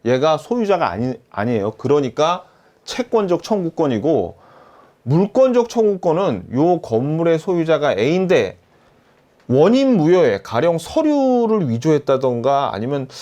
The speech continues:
등기가 이렇게 잘못돼 있을 때 요거를 말소해달라고,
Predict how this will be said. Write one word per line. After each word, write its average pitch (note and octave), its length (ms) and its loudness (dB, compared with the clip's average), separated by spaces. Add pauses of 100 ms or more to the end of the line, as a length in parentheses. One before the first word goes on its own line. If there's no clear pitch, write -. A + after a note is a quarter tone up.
(240)
등기가 E3 460 2
이렇게 C3+ 260 -2
잘못돼 F#3 580 0
있을 B2+ 320 -4
때 B2+ 460 -2 (280)
요거를 D#3 600 2 (300)
말소해달라고, D#3 1300 2